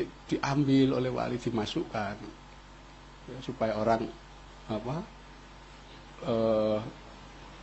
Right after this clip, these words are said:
punya rasa sabar, menahan diri. Orang dulu enggak, ya. Suka perang, suka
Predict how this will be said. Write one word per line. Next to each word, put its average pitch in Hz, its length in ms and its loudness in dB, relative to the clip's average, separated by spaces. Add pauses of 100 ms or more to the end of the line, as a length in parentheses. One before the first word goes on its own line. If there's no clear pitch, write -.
(480)
punya 123 460 6 (200)
rasa 127 480 4 (320)
sabar, 117 640 6
menahan 117 480 8
diri. 117 320 4
Orang 156 280 8
dulu 151 340 10
enggak, 113 460 0 (560)
ya. 151 120 -8 (640)
Suka - 320 0
perang, 113 480 0
suka - 240 0